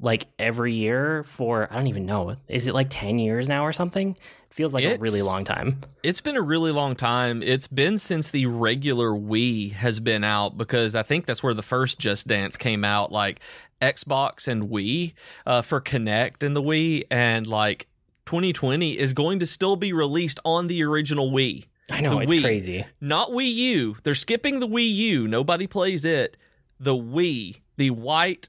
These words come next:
Speaker 2: or black Wii, is getting Just Dance twenty twenty, and then all the modern consoles.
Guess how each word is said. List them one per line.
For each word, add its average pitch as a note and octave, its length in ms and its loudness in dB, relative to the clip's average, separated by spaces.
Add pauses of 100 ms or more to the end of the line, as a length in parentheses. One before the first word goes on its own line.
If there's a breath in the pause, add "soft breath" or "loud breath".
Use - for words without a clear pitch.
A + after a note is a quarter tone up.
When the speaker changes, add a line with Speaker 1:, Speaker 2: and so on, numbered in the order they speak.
(120)
Speaker 2:
or C#3 180 2
black C3+ 500 0
Wii, C3 600 0 (720)
is D#3 240 2
getting C#3 320 0
Just C3+ 220 0
Dance C3 220 0
twenty B2 280 0
twenty, A2+ 420 0 (240 loud breath)
and F3 140 0
then D#3+ 100 2
all C3+ 140 0
the B2 80 -8
modern A2 260 -2
consoles. - 560 -4